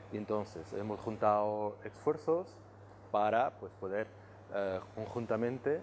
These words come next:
dar servicios, eh, y acercar los expertos a las empresas que quieran exportar, ¿no? Actualmente participan, pues, eh, la Escuela de Organización Industrial con la parte de formación, participa también Crédito Caución con créditos a la exportación,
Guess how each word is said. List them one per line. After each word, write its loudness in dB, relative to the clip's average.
dar 4
servicios, 0
eh, 0
y -2
acercar 2
los -2
expertos -4
a 0
las 2
empresas 0
que -10
quieran 0
exportar, -2
¿no? -2
Actualmente 0
participan, -2
pues, -6
eh, -4
la 2
Escuela 2
de 2
Organización -2
Industrial 2
con -4
la -2
parte -2
de -2
formación, -4
participa 0
también 2
Crédito 0
Caución 0
con -8
créditos -2
a 4
la 2
exportación, -2